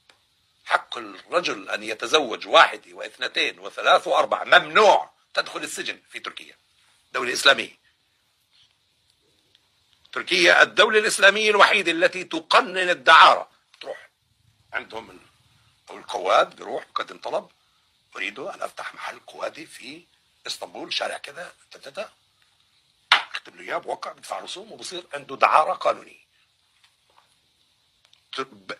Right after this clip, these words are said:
عدد بيوت الدعارة المرخصة في تركيا الإسلامية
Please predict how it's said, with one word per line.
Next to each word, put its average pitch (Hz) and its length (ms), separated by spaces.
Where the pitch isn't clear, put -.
عدد 170 400
بيوت 180 400
الدعارة 180 600
المرخصة 151 640
في 175 160
تركيا 240 480
الإسلامية 214 760